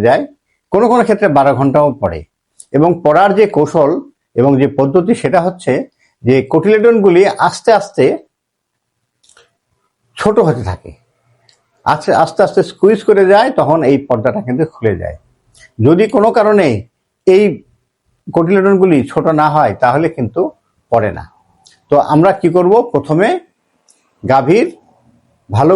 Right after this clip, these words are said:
করে বেঁধে নেব, অর্থাৎ ফাঁড়ে অথবা ট্রাভিসে আমরা গাভীটাকে প্লেস করব, যাতে গাভী বেশি নড়াচড়া করতে না পারে। আর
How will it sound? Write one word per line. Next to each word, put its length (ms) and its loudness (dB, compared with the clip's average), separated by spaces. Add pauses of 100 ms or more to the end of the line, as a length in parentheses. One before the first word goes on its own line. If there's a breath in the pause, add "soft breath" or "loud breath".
করে 180 2 (1000)
বেঁধে 300 2
নেব, 140 -4 (460)
অর্থাৎ 300 -2 (680)
ফাঁড়ে 340 0 (360)
অথবা 340 0 (140)
ট্রাভিসে 480 -2 (520)
আমরা 260 2 (720)
গাভীটাকে 440 0 (460)
প্লেস 220 0 (100)
করব, 200 -4 (520)
যাতে 180 2 (120)
গাভী 260 2
বেশি 240 -2
নড়াচড়া 420 0
করতে 200 -10 (100)
না 140 -6
পারে। 180 -12 (1000 soft breath)
আর 320 0